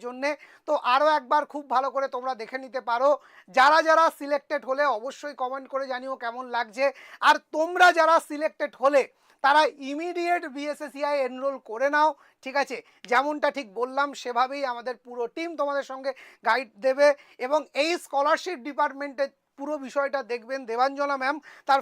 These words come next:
ফোন নাম্বারটা তোমরা একটু নোট করে নাও, সেভেন ফোর থ্রি নাইন, সেভেন ফোর থ্রি নাইন থ্রি ডাবল নাইন, সেভেন ফোর থ্রি নাইন থ্রি ডাবল নাইন সিক্স এইট ফোর ওয়ান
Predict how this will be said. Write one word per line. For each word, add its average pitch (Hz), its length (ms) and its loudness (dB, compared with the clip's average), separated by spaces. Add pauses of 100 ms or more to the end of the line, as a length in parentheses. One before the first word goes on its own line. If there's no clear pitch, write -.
ফোন 330 180 0 (100)
নাম্বারটা 339 480 0
তোমরা 285 240 -2
একটু 277 140 -12 (100)
নোট 254 160 -8 (100)
করে 240 220 0
নাও, 254 120 2 (440)
সেভেন 311 340 8
ফোর 339 160 4 (140)
থ্রি 302 140 -4 (140)
নাইন, 311 220 2 (720)
সেভেন 320 280 4 (100)
ফোর 320 180 2 (240)
থ্রি 311 160 -4 (140)
নাইন 302 240 2 (440)
থ্রি 320 200 -4 (200)
ডাবল 302 220 4 (120)
নাইন, 220 160 -4 (460)
সেভেন 302 280 4 (120)
ফোর 294 220 6 (340)
থ্রি 311 160 -6 (160)
নাইন 294 220 0 (340)
থ্রি 320 160 -6 (200)
ডাবল 277 240 4 (120)
নাইন 277 200 0 (500)
সিক্স 359 260 0 (160)
এইট 302 200 -4 (220)
ফোর 294 220 6 (180)
ওয়ান 269 220 4